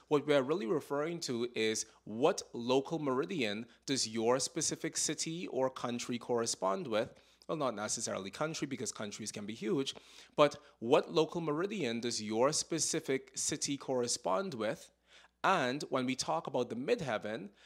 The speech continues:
that midheaven is our local meridian at the exact moment of our birth, casted within our astrological charts. So whereas the ascendant has to do with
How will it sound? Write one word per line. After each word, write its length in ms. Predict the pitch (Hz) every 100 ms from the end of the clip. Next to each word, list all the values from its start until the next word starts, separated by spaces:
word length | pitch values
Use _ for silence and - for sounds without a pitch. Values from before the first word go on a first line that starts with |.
| - -
that 220 | 143 127
midheaven 640 | 143 226 202 123 110 113 117 -
is 360 | 196 151 135 -
our 220 | 120 120
local 460 | 123 113 120 120 143
meridian 720 | 123 131 180 196 135 101 151 - _
at 160 | 135 123
the 120 | 135
exact 580 | 120 113 120 127 - -
moment 380 | 120 120 123 120 117
of 140 | 107
our 200 | 104 101
birth, 380 | - 98 156 175 - _ _ _
casted 640 | - 156 151 151 - 110
within 440 | 104 107 - 113 104 104
our 260 | 101 101 -
astrological 760 | 98 104 - 107 98 - 113
charts. 520 | 104 - 104 - - - - - - -
So 180 | - 165
whereas 460 | 147 170 208 226 -
the 160 | 208
ascendant 640 | 180 - 170 170 175 202 185
has 260 | 170 165
to 120 | -
do 160 | 143 143
with 180 | 131